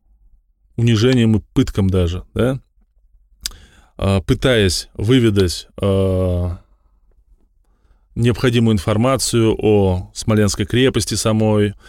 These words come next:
о, о, значит, соратниках,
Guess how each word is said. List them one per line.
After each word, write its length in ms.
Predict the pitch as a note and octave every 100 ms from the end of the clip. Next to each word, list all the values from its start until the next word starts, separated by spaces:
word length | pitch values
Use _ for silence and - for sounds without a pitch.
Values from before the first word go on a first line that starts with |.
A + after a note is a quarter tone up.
| - _
о, 640 | - A2 G#2+ G2+ G2 F#2+ -
о, 440 | G#2+ F#2+ F#2 F#2
значит, 440 | F#2+ F#2+ - G2+ _ _ _ _ _ _ -
соратниках, 920 | - A#2 C3+ - B2 - A2+ -